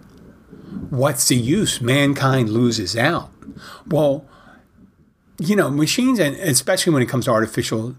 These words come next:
intelligence, and I'm not debating artificial intelligence, because if you give something a godlike, uh, intelligence and control, uh, you know, I don't know what's gonna happen there.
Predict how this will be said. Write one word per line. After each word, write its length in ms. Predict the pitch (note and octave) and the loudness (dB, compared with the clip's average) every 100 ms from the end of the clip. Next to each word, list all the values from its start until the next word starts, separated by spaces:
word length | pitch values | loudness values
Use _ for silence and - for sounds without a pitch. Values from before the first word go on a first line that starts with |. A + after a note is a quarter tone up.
| - | -8
intelligence, 640 | B2+ B2+ C#3+ D3 G#2+ A2+ | -6 -2 0 0 -4 -6
and 140 | B2+ A2+ | -2 0
I'm 80 | |
not 200 | C#3 C3 | 2 0
debating 460 | C3 G2+ A2+ A2+ G#2+ | -2 -2 0 2 0
artificial 500 | G2+ G2+ - - A2 | -2 -4 -8 -8 -8
intelligence, 600 | G2+ - C3 A#2 G#2+ - - - - | -8 0 0 0 -4 -12 -16 -16 -2
because 340 | C3 B2+ A#2 | 0 2 0
if 120 | A2+ | 2
you 60 | C3+ | 2
give 200 | C3+ A#2 | 2 2
something 380 | C#3+ A2+ B2 G#2+ | 0 0 -2 -4
a 100 | G#2 | 0
godlike, 720 | A2+ A2+ G#2 A2 G#2 - - _ _ - - _ _ - | 2 2 2 0 -2 -12 -20 _ _ -20 -20 _ _ -12
uh, 160 | A2 - | -10 -6
intelligence 840 | G#2+ G#2+ C3 C3+ C3 A2+ G2+ - - | -6 -4 2 4 4 0 -6 -8 -6
and 220 | A2+ G2+ | -6 -6
control, 640 | G2+ G#2 C3 C3 G#2+ A2 _ - - _ | -8 -4 2 2 2 -4 _ -20 -20 _
uh, 200 | C3+ C#3 | -6 -4
you 260 | B2+ C3+ C#3+ | -4 0 2
know, 220 | A#2+ - | 2 -2
I 220 | - B2 C#3 | -6 0 2
don't 160 | A#2+ | 0
know 120 | A#2 | 0
what's 260 | B2+ C#3 - | 2 2 0
gonna 180 | B2 G#2+ | -4 -4
happen 340 | A2 G2 G#2+ | -4 -4 -4
there. 260 | B2 G#2 | 0 0